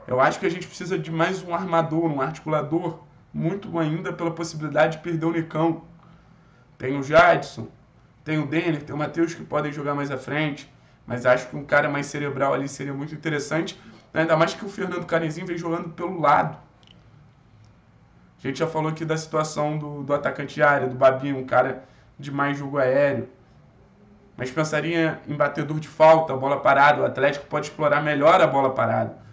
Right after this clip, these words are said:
O Atlético pode chutar mais de longe. O Atlético pode ter mais presença ofensiva com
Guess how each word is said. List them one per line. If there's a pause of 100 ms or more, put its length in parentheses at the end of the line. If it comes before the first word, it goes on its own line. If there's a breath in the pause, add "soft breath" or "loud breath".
(120)
O
Atlético
pode
chutar
mais
de
longe. (1700)
O
Atlético
pode
ter
mais
presença
ofensiva (480 loud breath)
com